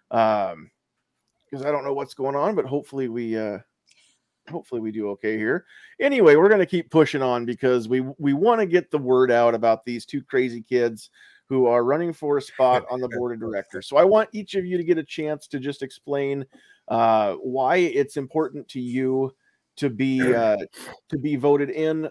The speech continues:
Speaker 1: for, uh, board of directors for N R A. And then, uh, after that, we're gonna talk a little bit about why it's important that, uh, we still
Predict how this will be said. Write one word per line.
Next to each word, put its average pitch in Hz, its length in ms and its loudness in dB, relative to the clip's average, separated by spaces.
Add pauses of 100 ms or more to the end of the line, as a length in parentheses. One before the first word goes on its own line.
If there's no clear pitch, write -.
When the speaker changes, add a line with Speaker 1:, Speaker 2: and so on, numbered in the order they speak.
Speaker 1:
for, 160 580 0
uh, 147 280 4
board 151 260 -2
of 147 60 -10
directors 151 440 -2
for 151 160 -4
N 151 120 -2
R 147 180 -2
A. 165 220 -2 (540)
And 131 280 0
then, 139 360 0
uh, 127 240 4
after 139 260 -2
that, 135 260 6
we're 123 100 -4
gonna 135 160 -4
talk 127 260 2
a 127 40 -4
little 127 180 0
bit 123 100 -2
about 120 240 0
why 127 180 6
it's 123 160 -4
important 123 560 -6
that, 117 320 -6
uh, 113 160 -2
we 117 140 -8
still 120 380 -6